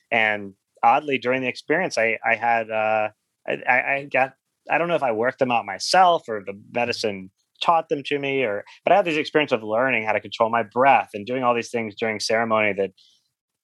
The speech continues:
that I guess it was probably stuff I was processing from lectures and, you know, I attend this Buddhist temple, a-, a-, or at the time I did, uh, near, near my house.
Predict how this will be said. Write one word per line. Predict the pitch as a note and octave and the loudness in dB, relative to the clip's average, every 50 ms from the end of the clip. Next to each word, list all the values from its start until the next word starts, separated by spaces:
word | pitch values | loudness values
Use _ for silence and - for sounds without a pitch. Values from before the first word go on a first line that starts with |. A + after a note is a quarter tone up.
| _ | _
that | - B2+ C#3+ | 2 4 4
I | D#3+ C#3+ C#3+ | 4 4 2
guess | D3 F#3 E3+ - | -2 -4 -6 -6
it | D#3+ | -6
was | D3 C3 - | -6 -2 0
probably | - D3+ D3 C#3 C#3 | 2 2 2 2 -2
stuff | B2+ - - C3 A#2+ | -2 -2 0 0 2
I | B2 | 0
was | A#2+ G#2+ - | 0 -2 -4
processing | _ - A#2 A#2 A2 A#2 G#2+ - A#2+ A#2 A2+ G#2+ | _ 0 0 0 0 -4 -6 -6 -6 -6 -4 -4
from | - A2 G2+ | -6 -4 -2
lectures | G2+ G#2+ G#2+ - - - A2+ G#2 G#2 G#2+ G#2 G2+ | 0 0 0 0 -2 -4 -4 -2 -2 -4 -4 -4
and, | G#2 G2 G2 F#2 F#2+ _ _ _ _ | -4 -4 -6 -8 -14 _ _ _ _
you | - C3 | -2 0
know, | A#2 G#2+ | 2 2
I | A2+ B2+ B2+ | 2 2 0
attend | A2+ - - C3 A2+ | -2 0 -2 -2 -2
this | A2+ A2 | -2 -4
Buddhist | - - A2+ A2 G#2+ - - | -4 -4 -6 -6 -6 -4 -4
temple, | - A2 G#2 - - A2 G#2 G#2 G#2 G#2 G#2+ G#2+ A2+ | -4 -4 -2 0 2 4 4 4 4 2 0 -2 -4
a-, | A2+ A2 - | -4 -2 -2
a-, | - B2 - - | -4 -4 -2 0
or | C3+ A#2+ A2 A#2+ | 0 0 2 2
at | B2+ A#2+ - | 2 0 0
the | A2+ | -2
time | G#2+ - A2+ A2 A2 A2 | -2 0 2 2 2 2
I | G#2+ | 0
did, | G2+ A2 A2 A2 G#2+ G#2 G#2 G#2 - - - - _ - | 0 2 2 2 2 2 0 -2 -8 -16 -20 -20 _ 2
uh, | - G#2+ G#2 G#2 G#2 G2+ G2+ | 4 6 6 6 4 2 0
near, | G#2+ A2 G#2+ G#2+ A2+ A#2+ | 0 -2 -2 -2 -2 -4
near | A#2 A2+ A2+ | -4 -2 -2
my | A2 A2 G#2+ | 0 0 0
house. | G#2 G#2+ A2 G#2+ G#2+ G#2+ G#2 - - - | 0 2 2 4 4 2 0 -2 -6 -8